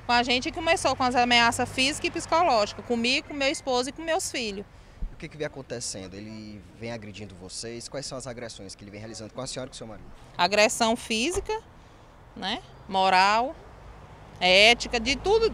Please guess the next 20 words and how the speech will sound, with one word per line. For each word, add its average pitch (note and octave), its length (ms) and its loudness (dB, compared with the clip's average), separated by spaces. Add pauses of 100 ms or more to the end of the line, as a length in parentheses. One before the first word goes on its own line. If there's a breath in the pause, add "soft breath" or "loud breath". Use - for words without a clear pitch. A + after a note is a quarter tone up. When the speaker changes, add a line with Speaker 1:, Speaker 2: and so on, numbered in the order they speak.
(120)
Speaker 1:
todo F#4+ 240 6
tipo F4 240 0
de D4+ 80 -2
agressão D4+ 380 0
ele E4 100 -4
vem F4 140 0
fazendo. E4 460 0
Speaker 2:
Nas A#2 340 2
mãos, C#3+ 460 2 (220 soft breath)
os A2+ 200 -4
mais B2 340 6
de B2+ 100 -4
vinte D3 460 -2
boletins C#3 640 0
de A#2+ 100 2
ocorrência A#2 680 0
registrados A#2 760 2
contra C3+ 320 -2
o C#3+ 60 2
pai, A#2 420 4